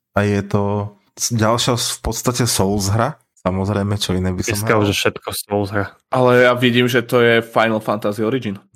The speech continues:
Speaker 1: Áno, to je podtitul. Ono je to od Square Enixu a myslím, že sa volajú Team Ninja, čo robili Nioh jedničku a dvojku.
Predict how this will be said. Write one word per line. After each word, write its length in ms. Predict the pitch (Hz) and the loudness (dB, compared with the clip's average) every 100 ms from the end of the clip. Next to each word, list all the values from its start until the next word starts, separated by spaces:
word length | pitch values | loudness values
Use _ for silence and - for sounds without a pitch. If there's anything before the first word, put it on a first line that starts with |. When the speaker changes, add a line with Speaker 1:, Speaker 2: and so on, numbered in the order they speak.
| - | -8
Speaker 1:
Áno, 340 | 120 151 107 | -4 -2 -2
to 140 | 104 117 | -2 0
je 120 | 113 110 _ _ | 0 -2 _ _
podtitul. 580 | - 131 127 120 - 190 | -6 -4 -2 -2 0 0
Ono 240 | - 113 120 | 0 0 0
je 120 | 117 | 0
to 160 | 120 117 117 117 113 - _ _ | 0 0 2 0 -2 -6 _ _
od 220 | 104 104 | -6 -6
Square 540 | - - - 107 110 117 | -6 -6 -2 0 2 2
Enixu 500 | 113 110 - 113 104 | -2 -2 -2 -2 -2
a 420 | - 98 101 98 98 - | 0 2 2 -2 -6 -8
myslím, 260 | 92 - 98 | -8 -4 -4
že 80 | |
sa 160 | 95 - | -2 -2
volajú 320 | 95 98 101 | 0 0 0
Team 220 | 95 113 | 0 0
Ninja, 400 | 98 98 104 143 143 - - - - | 0 0 2 0 -2 -10 -20 -14 -4
čo 100 | - | 0
robili 320 | 110 107 110 | 2 2 2
Nioh 280 | 107 110 101 95 - - | 2 2 2 0 -6 -6
jedničku 520 | 120 101 98 98 - | -4 -2 -2 -2 -2
a 100 | 98 | -2
dvojku. 540 | 95 98 95 95 87 | 0 2 0 -2 -8